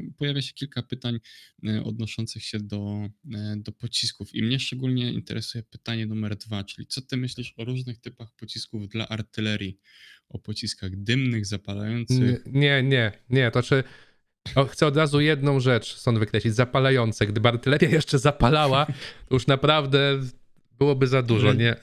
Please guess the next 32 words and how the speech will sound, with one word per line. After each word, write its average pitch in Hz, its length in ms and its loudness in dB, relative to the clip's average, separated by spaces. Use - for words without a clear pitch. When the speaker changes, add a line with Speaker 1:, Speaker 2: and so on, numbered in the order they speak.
Speaker 2:
Ale 147 260 4
Speaker 1:
co 151 120 0
ci 156 160 0
nie 151 120 2
pasuje 139 400 0
w 131 60 -8
takim 131 300 0
jednym 143 280 2
pocisku, 131 460 -2
który 120 160 2
jednocześnie 127 580 2
by 123 120 0
cię 131 200 6
zapalił 147 720 2
i 135 60 2
Speaker 2:
Jed-, 120 200 4
Speaker 1:
ogłuszył? 117 380 0
Speaker 2:
jednocześnie 143 560 4
jebnie 156 400 2
cię 151 120 4
za 139 140 4
pięćset, 147 720 2
ogłuszy 147 580 4
i 160 160 -2
podpali, 117 460 2
nie? 113 120 2
No 131 80 2
fantastycznie 143 680 -2
po 101 140 -4
prostu. 110 300 2
Speaker 1:
Nie, 123 60 0
ale 131 200 0